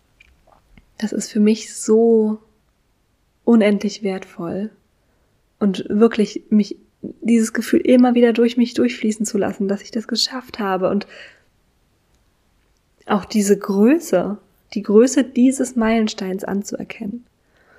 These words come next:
Weil auch ich habe eine innere Kritikerin und die sagt dann gerne sowas wie, „Ja, Sarah, ne, aber das muss noch mehr sein und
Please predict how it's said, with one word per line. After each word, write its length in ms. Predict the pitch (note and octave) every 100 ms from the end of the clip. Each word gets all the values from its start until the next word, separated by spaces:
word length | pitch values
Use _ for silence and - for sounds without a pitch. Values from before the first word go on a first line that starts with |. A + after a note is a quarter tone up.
| _ _ _
Weil 400 | - G3 F#3+ - - _ _ _ _ -
auch 280 | G#3+ A#3 -
ich 260 | A#3+ -
habe 220 | F#3+ F#3 G3
eine 220 | F#3+ -
innere 280 | G3 G3 F3+
Kritikerin 720 | - - G#3+ - F#3+ G#3 G#3+
und 140 | G#3+
die 60 | G#3+
sagt 200 | G3 -
dann 100 | G3+
gerne 320 | G3+ F#3 G3
sowas 320 | G3 G3+ -
wie, 220 | G3+ G3+ - _ _ _
„Ja, 180 | B3+ B3
Sarah, 360 | G#3 F3+ F3 -
ne, 260 | A3+ -
aber 220 | G3 F#3 F3
das 260 | F#3 - -
muss 320 | G3 G3+ G#3+
noch 180 | D4+ D4
mehr 240 | A#3 A3+
sein 380 | A3 G#3+ G#3 G#3
und 380 | - F#3 -